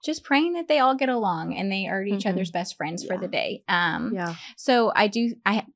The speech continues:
Speaker 1: we have seen some huge victories and things that we've prayed
Speaker 2: Mm-hmm.
Speaker 1: for, but I think sometimes I overlook the ones that are right in front of me 'cause I'm
Speaker 3: Mm-hmm.
Speaker 1: looking for something really big.
Speaker 2: Yeah,
Speaker 3: Yeah,
Speaker 2: that's
Speaker 3: that's right.
Speaker 2: good.
Speaker 3: Um, I agree with you. Um, you know,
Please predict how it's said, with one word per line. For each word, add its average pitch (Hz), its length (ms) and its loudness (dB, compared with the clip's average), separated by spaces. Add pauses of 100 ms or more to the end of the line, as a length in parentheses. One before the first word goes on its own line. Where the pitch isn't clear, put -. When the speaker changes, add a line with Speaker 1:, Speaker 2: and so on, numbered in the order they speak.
Speaker 1:
we 233 100 2
have 269 180 4
seen 240 160 0
some 208 220 0
huge 202 320 -4
victories 180 460 -6
and 185 120 -6
things 185 220 -6
that - 80 -10
we've - 180 -6
prayed 180 220 -4
Speaker 2:
Mm-hmm. 180 80 -2
Speaker 1:
for, 233 220 -2
but 233 120 -2
I 180 100 0
think 196 200 -6
sometimes 180 800 -6
I - 140 -2
overlook 165 480 -6
the 185 80 -6
ones 175 400 -8
that 185 160 -4
are 170 80 -2
right - 180 -6
in 190 80 -6
front 180 220 -6
of 175 60 -6
me 175 220 -8
'cause 233 140 -6
I'm - 80 -4
Speaker 3:
Mm-hmm. 175 80 -6
Speaker 1:
looking 185 240 -8
for 202 140 -12
something 196 360 -10
really 208 220 -8
big. - 400 -10 (140)
Speaker 2:
Yeah, 196 160 -8
Speaker 3:
Yeah, 180 220 -10 (220)
Speaker 2:
that's 233 260 -10
Speaker 3:
that's 254 100 -10
right. 180 160 -6
Speaker 2:
good. 170 80 -10 (340)
Speaker 3:
Um, 269 300 2
I 247 80 2
agree 226 260 -2
with 220 180 -4
you. 220 280 0
Um, 226 400 0 (120)
you 247 220 0
know, 226 400 2